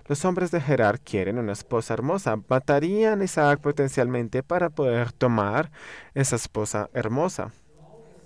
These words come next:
En todas estas oraciones, Rebeca, ¿qué es?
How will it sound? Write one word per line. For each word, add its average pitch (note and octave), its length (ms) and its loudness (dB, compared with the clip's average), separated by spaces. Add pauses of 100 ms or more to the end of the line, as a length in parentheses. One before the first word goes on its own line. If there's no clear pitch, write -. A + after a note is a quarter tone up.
(880)
En C#3+ 240 -2 (560)
todas F#3 280 2
estas F#3+ 260 -4
oraciones, B2+ 460 -2
Rebeca, A#2 360 0
¿qué C#3+ 220 4
es? - 280 0